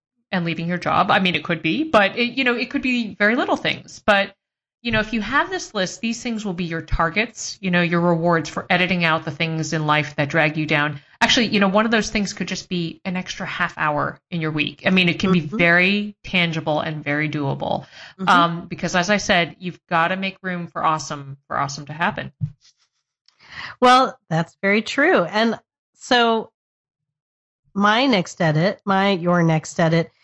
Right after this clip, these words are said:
Speaker 2: sort of takes the opposite, uh, approach to the same thing, which is to just identify one thing, whether that's a physical item in your home,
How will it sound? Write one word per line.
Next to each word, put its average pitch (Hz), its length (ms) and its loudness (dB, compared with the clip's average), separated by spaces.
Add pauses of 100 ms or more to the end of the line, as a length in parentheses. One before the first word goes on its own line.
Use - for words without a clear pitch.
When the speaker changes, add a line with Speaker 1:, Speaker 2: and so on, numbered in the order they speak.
(380)
Speaker 2:
sort 220 280 2
of 220 120 0
takes 208 300 -2
the 185 160 2
opposite, 196 680 -2 (380)
uh, 190 460 2 (120)
approach 196 560 -2
to 190 100 -4
the 170 100 -4
same 170 320 0
thing, 135 380 0 (280)
which 233 260 0
is 226 280 0 (640)
to 214 120 2
just 302 300 0
identify 202 600 2
one 202 460 2
thing, 156 500 2 (440)
whether 185 280 2
that's 175 220 0
a 175 60 2
physical 185 460 0
item 180 320 4
in 160 80 6
your 156 140 4
home, 202 640 2